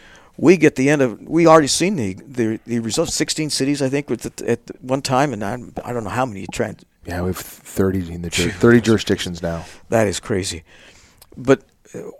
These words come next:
Speaker 1: what are the advantages operationally to having that? Not
Speaker 2: Mm.
Speaker 1: just the
Speaker 2: Mm-hmm.
Speaker 1: consolidation of cost and sa-, and, and technology, but what are the, operationally, what are the exa-, the, uh, benefits? And so that was my playbook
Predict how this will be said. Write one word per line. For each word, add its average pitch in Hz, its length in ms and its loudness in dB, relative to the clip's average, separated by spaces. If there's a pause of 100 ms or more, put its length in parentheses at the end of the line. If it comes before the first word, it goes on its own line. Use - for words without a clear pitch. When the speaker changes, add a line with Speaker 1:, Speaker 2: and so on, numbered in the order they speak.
(160)
Speaker 1:
what 165 160 8
are 170 60 8
the 143 140 4
advantages 135 720 0
operationally 113 920 0
to 104 120 -8
having 107 440 -4
that? - 340 -12
Not 131 220 -4
Speaker 2:
Mm. 151 40 -14
Speaker 1:
just 135 200 -2
the - 60 -10
Speaker 2:
Mm-hmm. - 80 -18
Speaker 1:
consolidation 117 600 0
of 101 120 -12
cost 104 440 0
and 98 160 -14 (200)
sa-, - 400 -6
and, 104 400 -10
and 95 380 -10
technology, 107 720 -4 (840)
but 127 160 0
what 156 120 8
are 143 60 6
the, - 220 -6
operationally, 131 720 0
what 113 140 -4
are 101 40 -2
the 95 160 -4
exa-, 104 420 -8
the, 92 380 -8 (220)
uh, 110 80 -10
benefits? 101 640 -6
And 92 80 -10
so 113 260 -2 (480)
that 110 460 2
was 117 200 -4
my 120 140 0
playbook 139 580 2